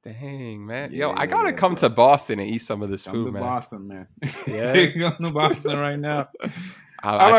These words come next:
Speaker 1: you
Speaker 2: you,
Speaker 1: know
Speaker 2: man? How
Speaker 1: what?
Speaker 2: you doing?
Speaker 1: I'm doing good, man. Um, knees deep in this residency program. It's been about a
Speaker 2: Mm-hmm.
Speaker 1: month since I started.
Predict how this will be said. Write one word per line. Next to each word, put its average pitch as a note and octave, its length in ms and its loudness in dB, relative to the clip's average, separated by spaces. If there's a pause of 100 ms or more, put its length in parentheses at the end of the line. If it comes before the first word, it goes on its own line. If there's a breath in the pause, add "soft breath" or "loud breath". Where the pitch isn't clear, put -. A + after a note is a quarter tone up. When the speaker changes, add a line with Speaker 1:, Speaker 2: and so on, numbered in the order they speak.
Speaker 1:
you G#3+ 60 4
Speaker 2:
you, G#3+ 40 4
Speaker 1:
know G3+ 80 4
Speaker 2:
man? G3+ 80 4
How G3+ 60 4
Speaker 1:
what? G#3 80 2
Speaker 2:
you G#3 60 0
doing? F3 320 0 (480)
Speaker 1:
I'm A2 160 -6
doing C3+ 300 -2
good, B2+ 200 -2
man. A#2 400 0
Um, G2+ 680 -6
knees B2 420 -4
deep B2+ 220 -4
in B2 140 -2
this A2 200 -6
residency A2 580 -4
program. A2+ 580 -6
It's G#2 140 -12
been G#2+ 200 -10
about G#2 380 -6
a - 60 -10
Speaker 2:
Mm-hmm. C3 140 -4
Speaker 1:
month A2 300 -4
since - 300 -12
I G2+ 100 -4
started. G#2+ 580 -8